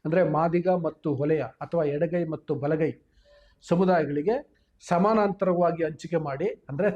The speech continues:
ತಿಪ್ಪೆ ಸಾರಿಸಿ ಮೀಸಲಾತಿಯನ್ನ ನಿಗದಿ ಮಾಡಿದೆ ರಾಜ್ಯ ಸರ್ಕಾರ. ಇದು ಒಂದ್ ರೀತಿಯ ಅನ್ಯಾಯ.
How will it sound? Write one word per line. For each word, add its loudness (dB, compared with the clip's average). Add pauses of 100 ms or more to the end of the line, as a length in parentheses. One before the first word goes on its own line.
ತಿಪ್ಪೆ 2
ಸಾರಿಸಿ -2 (920)
ಮೀಸಲಾತಿಯನ್ನ 0
ನಿಗದಿ 0
ಮಾಡಿದೆ -4
ರಾಜ್ಯ -2
ಸರ್ಕಾರ. -8 (580)
ಇದು 6
ಒಂದ್ 6
ರೀತಿಯ 2
ಅನ್ಯಾಯ. -2